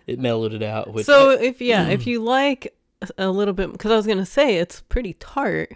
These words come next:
Speaker 1: Mm-hmm.
Speaker 2: but the pineapple does still carry
Speaker 1: Yeah.
Speaker 2: it.
Speaker 1: This
Speaker 2: Uh,
Speaker 1: takes the tart
Speaker 2: <clears throat>
Speaker 1: off.
Speaker 2: but I bet it does. Yeah. Okay. So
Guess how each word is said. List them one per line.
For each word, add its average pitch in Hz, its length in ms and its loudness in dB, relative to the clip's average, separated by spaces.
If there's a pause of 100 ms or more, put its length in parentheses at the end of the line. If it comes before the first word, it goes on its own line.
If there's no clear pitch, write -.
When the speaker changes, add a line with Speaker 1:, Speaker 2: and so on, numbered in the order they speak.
Speaker 1:
Mm-hmm. 110 300 -6
Speaker 2:
but 180 200 0
the 156 60 -16
pineapple 208 420 2
does 175 240 -2
still 170 380 -10 (100)
carry 240 400 -4
Speaker 1:
Yeah. 160 120 -6
Speaker 2:
it. - 100 -14 (500)
Speaker 1:
This - 100 -6
Speaker 2:
Uh, 180 240 2
Speaker 1:
takes 151 180 -4
the - 100 -10
tart - 260 -10
Speaker 2:
<clears throat> - 40 -6
Speaker 1:
off. - 80 -14 (200)
Speaker 2:
but 185 180 4
I 180 80 4
bet 165 260 -2
it 156 120 -8
does. 151 480 -6
Yeah. 151 460 -6 (240)
Okay. 147 520 -8
So 202 500 4